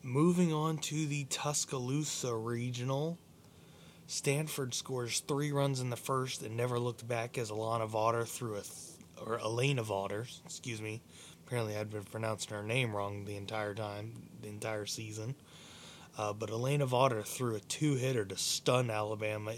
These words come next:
at the Rhodes House in a six nothing victory to advance to regional final Sunday.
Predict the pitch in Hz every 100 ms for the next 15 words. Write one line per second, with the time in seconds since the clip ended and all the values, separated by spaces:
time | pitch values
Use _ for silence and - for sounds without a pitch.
0 | 113 110 85 107 110 107 104 107 104 110
1 | - - - - - - 123 107 - -
2 | 139 - - 127 117 117 107 113 107 -
3 | 110 104 113 107 110 110 - - - 113
4 | 107 107 107 104 101 - 107 101 95 120
5 | 113 107 104 117